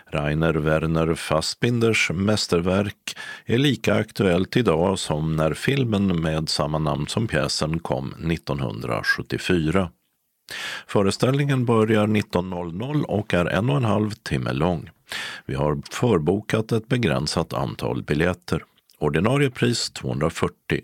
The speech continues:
kronor. Betala till bankgiro ett nio två streck nittiosex fyrtiofem eller Swish ett två tre noll sju sju åtta noll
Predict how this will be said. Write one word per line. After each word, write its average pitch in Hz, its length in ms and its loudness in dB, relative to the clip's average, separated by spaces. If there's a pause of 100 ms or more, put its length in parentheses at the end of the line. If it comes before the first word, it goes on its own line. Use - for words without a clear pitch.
kronor. 80 540 0 (680)
Betala 78 460 2
till 82 280 0
bankgiro 85 920 2 (220)
ett 127 340 -4
nio 76 380 0
två 143 500 0 (120)
streck - 720 -2
nittiosex - 1080 -2 (440)
fyrtiofem 110 680 0 (400)
eller 127 340 2
Swish - 720 0 (320)
ett - 460 -4
två 65 300 -2
tre 113 460 0 (800)
noll 104 520 2
sju 76 420 0
sju 131 480 2 (640)
åtta 113 360 0
noll 95 460 2